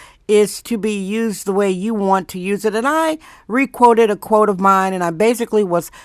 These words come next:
talking about how great San Francisco used to be on a weekend.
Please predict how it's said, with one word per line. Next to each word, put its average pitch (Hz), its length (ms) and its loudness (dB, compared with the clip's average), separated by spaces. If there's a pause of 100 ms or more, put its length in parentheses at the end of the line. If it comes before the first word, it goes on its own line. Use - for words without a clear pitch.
(160)
talking 233 380 4
about 214 200 4
how 185 160 2
great 180 460 0
San 196 320 0
Francisco 185 540 -4
used 170 340 -6
to 160 80 -8
be 180 180 -2
on 160 140 2
a 151 60 -2
weekend. 220 680 -2